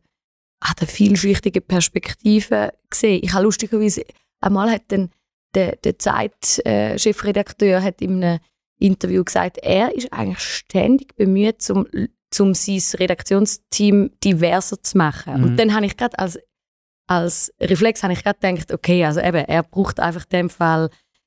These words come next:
Speaker 1: die Quote Leute, die nicht weiss sind und nicht deutsch oder nicht einfach, keine Ahnung, ähm, Jürgen heissen.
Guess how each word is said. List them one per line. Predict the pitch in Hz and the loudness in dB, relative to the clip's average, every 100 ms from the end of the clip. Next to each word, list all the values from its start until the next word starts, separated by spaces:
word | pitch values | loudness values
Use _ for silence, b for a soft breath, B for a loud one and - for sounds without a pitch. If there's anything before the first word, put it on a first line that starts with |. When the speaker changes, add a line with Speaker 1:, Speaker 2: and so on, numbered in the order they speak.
| _ | _
Speaker 1:
die | 180 | -6
Quote | - 185 185 185 - 175 175 | 0 4 2 2 -2 -2 -2
Leute, | 185 185 175 | 0 -2 0
die | 175 175 175 175 185 165 | 2 4 4 2 2 4
nicht | 190 190 156 | 2 2 0
weiss | 165 160 | 0 2
sind | - 151 | 0 -2
und | - | -2
nicht | 147 - | -4 -4
deutsch | - 147 - - | -4 -2 -2 -2
oder | - 156 | 0 0
nicht | 151 151 143 - - - - | 2 0 0 -2 -2 -2 -2
einfach, | 151 143 - - - - - _ _ | -4 -2 -6 -6 -8 -10 -12 _ _
keine | - - | -4 -2
Ahnung, | 82 92 - - _ _ _ _ _ _ | -2 -4 -6 -20 _ _ _ _ _ _
ähm, | 165 151 151 147 - _ | 0 2 0 -2 -8 _
Jürgen | 196 170 160 156 - 160 | -6 2 2 2 0 0
heissen. | - - - | 0 -2 -4